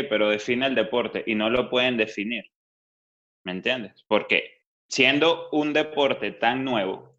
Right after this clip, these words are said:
recientemente ahorita es que están empezando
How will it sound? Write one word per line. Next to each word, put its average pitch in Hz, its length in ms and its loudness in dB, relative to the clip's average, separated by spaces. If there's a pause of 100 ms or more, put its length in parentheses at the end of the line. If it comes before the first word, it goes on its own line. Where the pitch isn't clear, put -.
recientemente 135 1500 0
ahorita 117 460 -2
es 101 180 -2
que 98 80 -4
están 104 360 -6
empezando 101 760 -8